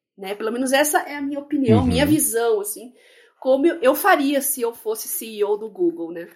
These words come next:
Speaker 2: É, esse, é, esse, isso tá esbarrando numa discussão que a gente teve no área de transferência da semana passada,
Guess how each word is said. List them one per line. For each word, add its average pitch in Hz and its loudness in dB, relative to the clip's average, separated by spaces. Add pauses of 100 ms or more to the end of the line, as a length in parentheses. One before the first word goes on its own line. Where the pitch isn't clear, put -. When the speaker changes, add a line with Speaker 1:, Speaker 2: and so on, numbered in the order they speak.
(140)
Speaker 2:
É, 123 -2
esse, 165 2 (220)
é, - -2 (200)
esse, 175 2
isso 180 -2
tá 208 2
esbarrando 147 2
numa 127 2
discussão 113 -4
que 110 -4
a - -2
gente 95 -4
teve 90 -4
no 98 0
área 104 2
de 101 -4
transferência 104 0
da 110 -4
semana 95 -2
passada, 101 -2